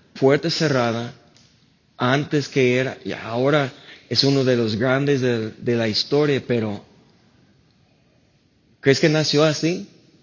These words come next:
No, él nació con una determinación, diligencia, perseverancia para ser el mejor, y pasó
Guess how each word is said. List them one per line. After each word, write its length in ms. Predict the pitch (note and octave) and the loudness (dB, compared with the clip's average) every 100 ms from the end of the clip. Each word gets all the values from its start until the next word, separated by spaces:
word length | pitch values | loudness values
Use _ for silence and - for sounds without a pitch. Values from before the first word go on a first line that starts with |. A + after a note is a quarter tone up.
| _ | _
No, 140 | A2+ A2+ | -6 0
él 200 | B2+ E3 | 2 2
nació 580 | D3+ C#3 C#3 D3 E3+ F3+ - _ _ | 0 0 0 0 -2 -8 -20 _ _
con 260 | - B2+ B2+ | -4 -2 0
una 400 | C#3+ D#3+ D#3+ - - _ _ _ _ | 0 0 -2 -4 -12 _ _ _ _
determinación, 1120 | - A#2+ B2 A2+ G2 F#2 - C3+ D#3 E3+ F#3 F#3+ _ _ _ _ _ - | -6 -2 0 -2 -4 -4 -2 0 0 -4 -8 -14 _ _ _ _ _ -6
diligencia, 880 | A#2+ G#2+ F#2+ D3 E3 D#3+ E3+ E3 E3 - _ _ _ _ _ _ _ _ _ _ _ _ _ _ _ _ _ | -2 -2 0 0 0 -2 -4 -6 -8 -18 _ _ _ _ _ _ _ _ _ _ _ _ _ _ _ _ _
perseverancia 1040 | - A#2 - A2+ G#2 A#2+ D#3 D#3 F3 E3+ F3+ _ _ _ _ _ _ _ _ _ _ _ _ _ | -4 -2 -2 -2 -2 -2 -4 -4 -6 -6 -12 _ _ _ _ _ _ _ _ _ _ _ _ _
para 200 | B2+ A2+ | -2 -2
ser 200 | G2+ B2 | -2 -2
el 60 | A#2+ | -2
mejor, 460 | A2+ B2 D3 E3 - - _ _ _ _ _ _ _ _ _ _ _ _ - | -4 0 0 -2 -8 -20 _ _ _ _ _ _ _ _ _ _ _ _ -8
y 100 | B2 | -4
pasó 520 | B2+ A#2 - A2+ G2+ | -2 -4 -2 -4 -6